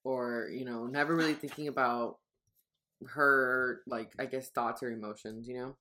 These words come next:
Speaker 2: Yeah, and I think Bella would get a, I think Bella got, especially with, before this came out, Bella was always the one that got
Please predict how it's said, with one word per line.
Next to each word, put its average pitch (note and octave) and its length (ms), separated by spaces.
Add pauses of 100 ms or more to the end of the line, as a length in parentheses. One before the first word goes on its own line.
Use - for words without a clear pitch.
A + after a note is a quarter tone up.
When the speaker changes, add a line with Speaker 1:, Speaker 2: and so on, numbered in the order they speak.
(140)
Speaker 2:
Yeah, G3 520
and B3 100
I C#4+ 80
think E4+ 300
Bella G3+ 360
would F#3 180
get F#3 260
a, F3+ 120 (100)
I G#3 80
think C#4+ 220
Bella G3 220
got, E3 260 (140)
especially F3+ 540
with, E3+ 160 (560)
before F3 380
this E3 220
came E3+ 280
out, D#3 360
Bella E3 240
was E3 160
always E3 300
the E3 80
one D#3+ 320
that D3+ 280
got D#3 300